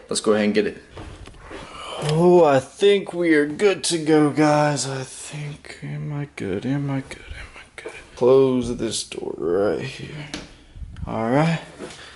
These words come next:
Let's put this up one. All right. Oh, the light turned off. All right.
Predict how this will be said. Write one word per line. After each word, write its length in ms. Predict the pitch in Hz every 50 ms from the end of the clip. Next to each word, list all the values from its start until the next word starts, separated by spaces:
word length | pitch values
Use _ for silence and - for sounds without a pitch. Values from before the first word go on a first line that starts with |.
| - - - - - - - - - - - - - - - - -
Let's 200 | 247 - - -
put 380 | - - - - - - -
this 280 | - - - - - - -
up 320 | - - - - - - -
one. 460 | - 78 64 - - - - 185 - - - - - - _ _ - - - - - - - - - _ _ _ _ _ _ _ _ _ _ _ _ _ -
All 240 | - 117 113 113 113
right. 440 | 117 123 139 160 175 170 135 - 151 -
Oh, 380 | 120 143 165 - - - - - _ _ - _ _ _ _ _ _ _ -
the 220 | - 101 104 104 107
light 320 | 113 120 117 110 - -
turned 180 | 117 107 107 110
off. 300 | 110 95 95 - - - _ _ _ _ - - - -
All 600 | 110 107 104 104 104 104 104 104 104 107 107 107
right. 1040 | 110 113 113 113 117 123 131 143 147 160 175 180 180 180 180 180 175 175 - - -